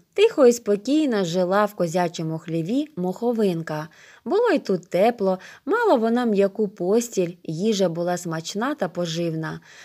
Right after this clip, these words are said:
Могла їсти досхочу запашного сіна, майже щодня знаходила кілька крихіток хліба,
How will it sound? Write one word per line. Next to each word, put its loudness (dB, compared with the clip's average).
Могла 2
їсти 2
досхочу 0
запашного -4
сіна, -2
майже 2
щодня 0
знаходила 4
кілька 2
крихіток 0
хліба, 0